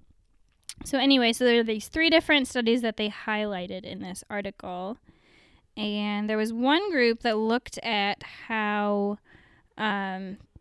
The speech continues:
f-, there's a difference in, so if a male and a f-, and a female mouse are, like, exposed to the same kind of stress, there are these receptors for stress. Um, it's like this in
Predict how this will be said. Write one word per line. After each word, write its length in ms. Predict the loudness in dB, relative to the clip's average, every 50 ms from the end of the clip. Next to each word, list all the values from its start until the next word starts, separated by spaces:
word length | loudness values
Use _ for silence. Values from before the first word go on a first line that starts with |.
| _ _ _ _ _ _ -16
f-, 260 | -14 -14 -16 -18 -20 _
there's 260 | -2 2 2 4 4
a 60 | 4
difference 400 | 4 2 2 0 0 -2 -2 -2
in, 200 | -2 -2 -2 -2 -2
so 180 | -2 -2 -2
if 360 | 0 0 -2 -2 -4 -8 -16 -20 -20 _ _ _ _ _ _ _ -6
a 60 | -4
male 640 | -2 0 2 2 4 4 4 4 4 4 2 2 -2 -6 -14 -10
and 140 | -6 -6 -6
a 40 | -6
f-, 360 | -6 -10 -16 -20 -20 -20 -14 -10
and 140 | -8 -6
a 60 | -6 -2
female 360 | 2 4 6 6 6 6 6
mouse 320 | 4 4 4 2 0 -2
are, 560 | -2 -2 -2 0 0 0 0 -2 -2 -4 -6 -8 _ _ _ _ _ _ _ _ _ _ _ _ _ _ _ _ -14
like, 320 | -12 -10 -10 -12 -14 -20 _ _ -18 -14
exposed 480 | -10 -4 4 6 6 6 6 2 0
to 220 | 0 2 4 4 2
the 60 | 2
same 200 | 2 2 2 4
kind 140 | 2 2 0
of 80 | 0 0
stress, 720 | -2 -6 -6 -4 -2 0 0 -2 -4 -6 -12 -14 -16 -16 -20 -20 _ _ _ _
there 160 | -2 0 0 0
are 40 | 0
these 180 | -2 -4 -4
receptors 880 | -6 -8 -8 -6 -6 -6 -6 -6 -6 -6 -6 -4 -6 -8 -10 -14 -18 -18 -16 -10
for 380 | -8 -6 -4 -4 -4 -4 -6
stress. 840 | -6 -10 -14 -12 -8 -6 -4 -4 -4 -4 -6 -10 -12 -12 -14 -16 -18 _ _ -6
Um, 220 | -6 -6 -4 -6
it's 160 | -8 -8 -10
like 160 | -10 -10 -10 -8
this 400 | -8 -8 -8 -8 -10 -12 -12 -14 -18 _ _ _ _ _ _ _ _
in 480 | -6 -2 -2 0 0 0 0 -2 -4